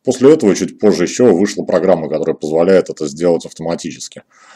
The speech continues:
Тем не менее, кто-то может не захотеть использовать программу или какой-то непонятный скрипт. Такие пользователи могут скачать Windows восемь оригинальный с официальной страницы вот с данным адресом,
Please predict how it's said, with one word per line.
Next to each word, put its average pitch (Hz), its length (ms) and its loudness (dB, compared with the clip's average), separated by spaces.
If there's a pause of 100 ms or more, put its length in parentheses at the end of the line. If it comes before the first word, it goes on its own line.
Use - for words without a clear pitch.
(140)
Тем 156 180 0
не 143 60 -2
менее, 113 280 2
кто-то - 300 -2
может 98 320 0
не 95 100 0
захотеть 95 640 0
использовать 85 560 -4
программу 113 680 0
или 80 340 -6
какой-то 90 380 -2
непонятный 85 520 -4
скрипт. - 480 -4 (200)
Такие 151 340 2
пользователи 110 480 2
могут 90 240 -2
скачать 90 460 -2
Windows 85 400 -6
восемь 90 400 -2
оригинальный 82 580 -6
с - 140 -14
официальной 80 400 -4
страницы 82 600 -10 (140)
вот 69 160 -14
с - 60 -20
данным 139 380 -4
адресом, 110 560 -4